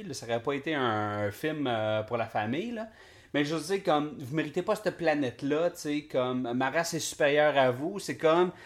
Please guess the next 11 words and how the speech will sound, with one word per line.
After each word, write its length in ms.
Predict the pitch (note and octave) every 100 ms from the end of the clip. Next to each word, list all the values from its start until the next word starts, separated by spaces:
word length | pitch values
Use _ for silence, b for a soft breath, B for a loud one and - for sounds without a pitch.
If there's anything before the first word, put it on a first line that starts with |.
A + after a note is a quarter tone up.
| B D3
destruction 840 | G#3+ A#3+ - - F3+ - G3+ G#3
de 60 |
l'humanité, 680 | F3 E3 D3+ C#3 B2+ F3+ F3+ C3+ C#3+ D3 D3 D#3 - B B B B B -
mais 180 | D#3 E3+
là, 360 | G#3+ C#4+ D#4+ - - _ _ _ - -
tout 120 | F4+
ce 140 | -
qui 80 | -
s'est 260 | - G3+ F3+ _ _ -
passé 520 | G3 D3 C3+ - G#3+
là-dedans, 500 | G3+ C#3 C3 D#3+ A#3